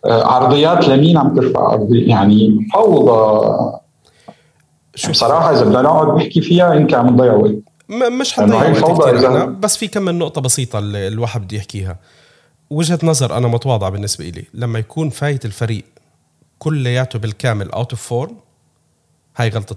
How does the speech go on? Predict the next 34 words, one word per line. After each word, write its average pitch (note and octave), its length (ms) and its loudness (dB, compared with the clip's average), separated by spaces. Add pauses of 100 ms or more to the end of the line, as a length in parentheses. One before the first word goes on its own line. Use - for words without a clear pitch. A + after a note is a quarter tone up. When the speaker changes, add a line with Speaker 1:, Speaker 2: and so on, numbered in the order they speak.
Speaker 2:
مدرب. E2 300 -14 (1600)
أنا A#2+ 200 0
هاي B2+ 140 2
ما A2+ 60 2
Speaker 1:
هي، A2+ 60 4
Speaker 2:
في A#2 60 2
نقاش A#2 320 -2
Speaker 1:
هي D3+ 100 4
Speaker 2:
عندي - 100 0
فيها. - 100 2
Speaker 1:
absolutely G#3 400 2
غلطة C3+ 440 2
مدرب. G#2+ 480 2
هي C#3+ 160 4
Speaker 2:
ما C#3 100 4
في. C3 60 6
Speaker 1:
مبلشة F#3 360 4
من D#3+ 80 2
عند C3+ 180 2
المدرب. C3 420 4
لما - 280 0
Speaker 2:
آه. B2 40 2
Speaker 1:
أنت B2+ 120 2
تروح - 320 2
تحط D3+ 280 -2
كيزا D3 360 2
سترايكر، C3 680 0
ماكيني C3 360 2
ورا B2 220 4
ال-، G#2+ 580 4 (440)
ورا A#2 300 4
المهاجمين، A2 1040 4
ودانييلو G#2+ 540 4
ريجيستا. A2+ 680 2